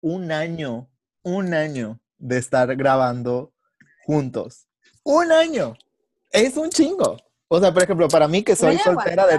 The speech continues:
Speaker 1: toda la
Speaker 2: aguantarlos,
Speaker 1: vida.
Speaker 2: voy a aguantarlos.
Speaker 1: <laughs> Literal, güey. O sea, para mí que te, te digo, soy soltera de toda la vida. Esa es mi relación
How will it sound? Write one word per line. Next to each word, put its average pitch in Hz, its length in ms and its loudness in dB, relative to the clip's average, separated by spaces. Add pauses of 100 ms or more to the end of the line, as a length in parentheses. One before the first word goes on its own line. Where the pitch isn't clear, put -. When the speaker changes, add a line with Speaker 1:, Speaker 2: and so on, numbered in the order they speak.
Speaker 1:
toda 170 220 6
la 170 100 6
Speaker 2:
aguantarlos, 135 60 2
Speaker 1:
vida. 147 320 4
Speaker 2:
voy 123 100 0
a 381 60 -2
aguantarlos. 202 920 -10
Speaker 1:
<laughs> - 1000 0
Literal, 185 520 6
güey. 151 200 2
O 170 80 0
sea, 160 160 2
para 160 140 4
mí 170 140 0
que 226 100 0
te, 160 260 -2
te 135 120 0
digo, 139 260 2
soy 147 180 0
soltera 180 340 2
de 151 60 2
toda 156 140 2
la 151 100 2
vida. 143 360 2
Esa 147 160 -6
es 160 120 -8 (180)
mi 160 160 -4
relación 143 680 -2